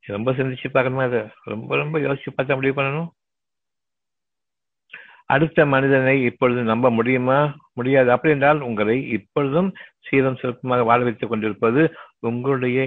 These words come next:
இறைவனை தவிர வேறு யார்? அந்த இறைவன் உங்களுடன் இருக்கும் பொழுதெல்லாம் அமைதி இருக்கிறது என்பதை அறியுங்கள். அந்த இறைவன் உங்களிடம் இருக்கும் பொழுதெல்லாம் உங்களுக்கான நிம்மதி,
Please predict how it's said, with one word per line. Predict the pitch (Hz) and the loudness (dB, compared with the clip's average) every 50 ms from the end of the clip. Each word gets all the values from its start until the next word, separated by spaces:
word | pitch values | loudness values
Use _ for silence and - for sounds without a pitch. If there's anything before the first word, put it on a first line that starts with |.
| 139 - | -4 -6
இறைவனை | - 123 110 120 120 117 117 117 117 107 | -4 -2 0 0 0 0 -2 -2 -4 -6
தவிர | - - 117 113 117 110 107 | -6 -4 -4 -2 -2 -2 -2
வேறு | 104 101 101 95 | -4 -4 -4 -4
யார்? | 92 92 90 90 - - - - - _ _ _ _ _ _ _ _ _ _ _ _ _ _ _ _ _ _ _ _ _ _ _ _ _ _ - - - _ _ _ _ - | -4 -4 -6 -8 -12 -16 -20 -20 -20 _ _ _ _ _ _ _ _ _ _ _ _ _ _ _ _ _ _ _ _ _ _ _ _ _ _ -20 -20 -20 _ _ _ _ -6
அந்த | 117 113 110 113 | -4 -2 0 0
இறைவன் | 107 107 120 135 139 143 131 | 2 2 2 2 2 0 0
உங்களுடன் | 117 113 120 117 107 | -2 -2 -2 -2 -2
இருக்கும் | 110 113 - 135 127 | -2 -4 -4 -4 -2
பொழுதெல்லாம் | 135 135 139 143 139 139 143 147 151 151 143 117 | -2 -2 -2 -2 -2 0 0 0 0 0 -2 -4
அமைதி | 107 104 110 107 104 98 98 95 | -4 -2 -2 -2 -2 -2 -4 -6
இருக்கிறது | 98 101 98 - 101 95 92 95 | -6 -6 -6 -6 -6 -6 -6 -6
என்பதை | 95 95 92 98 95 95 | -6 -6 -6 -6 -4 -4
அறியுங்கள். | 92 95 92 87 90 90 87 - _ _ _ _ _ _ _ _ _ _ _ _ _ _ _ _ _ _ _ - | -4 -6 -8 -12 -12 -16 -18 -18 _ _ _ _ _ _ _ _ _ _ _ _ _ _ _ _ _ _ _ -10
அந்த | - 117 113 | -8 -4 -2
இறைவன் | 113 117 131 139 135 139 135 | 0 0 0 0 0 -2 -2
உங்களிடம் | 123 113 117 117 117 113 107 | 0 0 0 2 2 0 0
இருக்கும் | 110 120 117 135 127 123 | -2 -4 -4 -4 -4 -4
பொழுதெல்லாம் | 123 123 123 123 120 117 120 127 135 147 151 147 - - _ _ _ | -2 -2 -2 -2 -2 -2 0 0 2 0 0 -4 -8 -18 _ _ _
உங்களுக்கான | - 117 117 110 107 - - 110 107 104 101 95 | -6 -2 -2 -2 -2 -2 -2 -2 -2 -2 -2 -4
நிம்மதி, | 101 107 117 110 101 98 | -4 -2 -2 -4 -4 -6